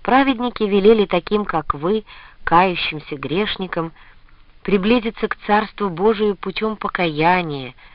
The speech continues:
самоотречения и добрых дел. Слезами омывают они в этой бренной жизни еду и питье, слезный хлеб и слезную воду. Вознаграждение же обретут лишь в мире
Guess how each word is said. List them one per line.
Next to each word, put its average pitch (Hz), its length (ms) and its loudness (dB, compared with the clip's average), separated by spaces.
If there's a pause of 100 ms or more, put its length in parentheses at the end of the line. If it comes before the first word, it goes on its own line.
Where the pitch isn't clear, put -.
(220)
самоотречения 190 1120 0
и 139 140 -10
добрых 151 500 -6
дел. 123 280 -14 (920)
Слезами 165 760 0 (300)
омывают 160 600 4
они 156 200 0
в 147 40 -4
этой 147 240 0
бренной 151 560 0
жизни 160 460 -2
еду 147 260 -4
и 143 100 -2
питье, 147 640 -2 (580)
слезный 156 580 -4
хлеб 170 420 -4 (480)
и 143 100 -6 (120)
слезную 160 680 -2
воду. 151 440 -6 (840)
Вознаграждение 160 1080 0
же 196 140 0
обретут 165 480 -4 (440)
лишь 220 340 -2
в 156 120 -6
мире 190 400 0